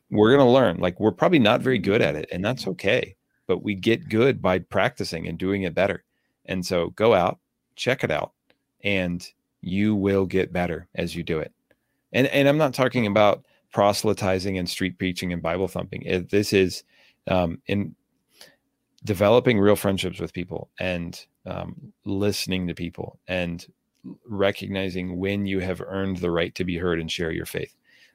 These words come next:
Um, but we don't do it in a manipulative way. We befriend people authentically,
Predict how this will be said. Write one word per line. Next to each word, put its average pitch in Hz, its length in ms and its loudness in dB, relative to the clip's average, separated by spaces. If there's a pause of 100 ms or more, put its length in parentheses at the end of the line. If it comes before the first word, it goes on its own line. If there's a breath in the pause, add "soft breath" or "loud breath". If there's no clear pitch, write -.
Um, 87 420 0
but 104 140 4
we 104 120 2
don't 110 380 2
do 101 160 4
it 104 180 4 (380)
in 98 180 -2
a 87 320 -2
manipulative 90 720 -2
way. 87 300 -2 (500)
We 98 140 4
befriend 98 460 2
people 92 280 2
authentically, 82 720 -4